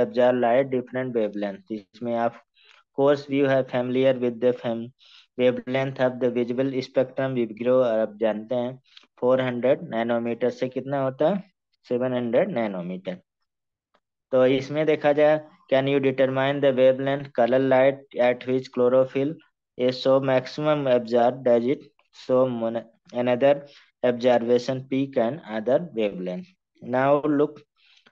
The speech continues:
at figure show the wavelength at which maximum photosynthesis occur in plant, ठीक है। Can you see the wavelength which maximum observation spectrum chlorophyll A, इसमें देखा है बहुत पूछा जाता है blue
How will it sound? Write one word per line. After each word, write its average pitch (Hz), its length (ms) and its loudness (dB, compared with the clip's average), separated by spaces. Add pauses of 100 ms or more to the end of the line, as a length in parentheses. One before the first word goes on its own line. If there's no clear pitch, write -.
(100)
at 127 360 0 (560)
figure 139 360 2
show 127 300 2
the 123 340 0
wavelength 131 540 0
at 120 260 0
which 135 220 -4
maximum 127 540 -4
photosynthesis 123 920 -2
occur 117 340 0
in 135 260 -6
plant, 98 340 -6 (800)
ठीक 135 140 -6
है। 135 180 -2
Can 131 200 2
you 135 160 -2
see 143 260 -2
the 135 160 4
wavelength 127 640 2
which 139 220 -4 (320)
maximum 127 560 -2 (120)
observation 120 800 -2
spectrum 131 520 -6
chlorophyll 123 640 0
A, 160 40 -8 (400)
इसमें 127 340 -6
देखा 123 240 0
है 123 140 4
बहुत 127 400 -4
पूछा 131 260 0
जाता 131 280 2
है 117 120 -2
blue 123 240 -2